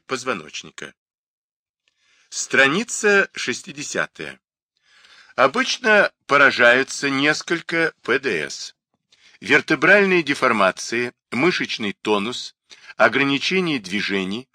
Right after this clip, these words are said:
симптомы сгибания и разгибания пораженного отдела позвоночника больше выражены утром, а к вечеру уменьшаются. Изменения двигательного стереотипа также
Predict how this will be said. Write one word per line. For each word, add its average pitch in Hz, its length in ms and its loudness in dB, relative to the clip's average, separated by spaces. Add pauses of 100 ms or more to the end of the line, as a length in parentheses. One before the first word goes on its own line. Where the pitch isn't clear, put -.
(300)
симптомы 156 760 0
сгибания 113 720 0
и 123 200 -6
разгибания 95 840 -2 (260)
пораженного 131 760 -2
отдела 117 520 -4
позвоночника 110 920 -8 (500)
больше 202 560 2
выражены 180 720 0
утром, 87 560 -10 (280)
а 107 160 2
к - 100 -20
вечеру 180 640 -2
уменьшаются. 113 920 -8 (880)
Изменения 165 680 0
двигательного 175 800 -4
стереотипа 135 840 -2
также 107 640 0